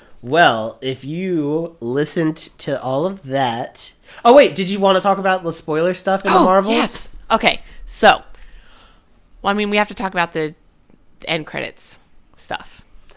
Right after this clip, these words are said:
Speaker 1: I knew it. I called it. I knew that we had been waiting forever, and they had been hinting and hinting and hinting, and finally,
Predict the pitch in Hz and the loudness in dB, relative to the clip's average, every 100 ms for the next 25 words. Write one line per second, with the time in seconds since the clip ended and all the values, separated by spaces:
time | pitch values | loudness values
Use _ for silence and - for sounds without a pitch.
0 | _ 170 208 247 330 233 180 196 254 262 | _ 6 8 8 10 10 10 8 10 10
1 | 247 220 190 220 220 247 220 214 185 - | 8 8 8 8 4 2 2 0 -2 -4
2 | 170 214 202 202 185 180 196 208 180 180 | -2 0 2 2 4 4 2 2 4 4
3 | 175 175 165 180 170 147 - 156 139 139 | 6 4 4 4 2 -4 -6 -4 -2 -4
4 | 123 120 151 151 165 165 156 160 - - | -4 -4 -2 -2 -4 -6 -6 -8 -18 -14
5 | - 120 151 156 151 160 151 127 143 151 | -8 -4 0 0 2 0 0 -2 -2 -2
6 | 151 143 139 127 156 156 165 170 170 170 | -2 -4 -2 -4 0 2 2 2 0 -2